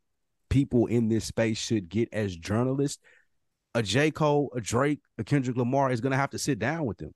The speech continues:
and do the interview, even if it feels like, "Oh, well, I'm bigger than this." You're not bigger than the culture. You're not bigger than sitting down and, and act like Academics said. It doesn't have to be you, me, Academics, Joe Budden, but it could be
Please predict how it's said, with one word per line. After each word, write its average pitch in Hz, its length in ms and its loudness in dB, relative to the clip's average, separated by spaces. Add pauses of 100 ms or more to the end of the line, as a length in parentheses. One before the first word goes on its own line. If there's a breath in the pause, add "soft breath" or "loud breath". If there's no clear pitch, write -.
(160)
and 92 140 -6
do 190 260 4
the 107 200 0
interview, 80 500 -6
even 180 340 2
if 180 140 2
it 156 120 2
feels 185 360 2
like, 139 220 2
"Oh, 131 140 4
well, 117 200 4
I'm 107 100 -4
bigger 143 260 2
than 104 160 -2
this." 101 180 -2 (1200 soft breath)
You're 151 140 6
not 143 200 0
bigger 135 200 4
than 113 100 0
the 95 60 -6
culture. - 500 0 (360)
You're 123 100 2
not 147 240 0
bigger 139 220 2
than 127 100 -2
sitting 123 320 -2
down 165 240 2
and, 160 140 2
and 120 200 -4 (140)
act 156 140 2
like 175 160 2
Academics 170 440 0
said. 107 140 2
It 156 40 2
doesn't 180 140 0
have 156 200 2
to 117 80 -8
be 127 100 0
you, 131 380 2
me, 139 340 2
Academics, 135 640 -4
Joe 131 180 0
Budden, 139 340 0
but 143 140 2
it 135 140 -4
could 175 320 4
be 143 200 0